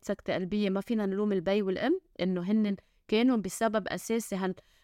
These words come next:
هالبومو هيدا يلي هلأ عم بينبنى، هالخلايا اللي هلأ عم تتكاثر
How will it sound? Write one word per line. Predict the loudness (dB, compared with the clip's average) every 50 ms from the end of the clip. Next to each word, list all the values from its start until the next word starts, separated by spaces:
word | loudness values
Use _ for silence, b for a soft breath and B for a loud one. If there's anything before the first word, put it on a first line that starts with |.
| b b
هالبومو | 0 0 0 0 -2 0 0 2 2 2 0
هيدا | 0 0 0 0 0 0 0 0 0 0
يلي | 0 0 0 -2 -2 -2
هلأ | 0 2 2 4 6 6 4 4 2 -2
عم | -4 -4 -2
بينبنى، | -2 -2 -2 -2 -2 0 0 0 0
هالخلايا | -2 -4 -6 -6 -6 -4 -2 0 0 2 2 2
اللي | 2 2 0 0
هلأ | 0 0 2 4 4 4 4 2 0
عم | -2 -4 -4
تتكاثر | -4 -6 -10 _ -4 -2 0 0 0 0 0 0 0 0 -2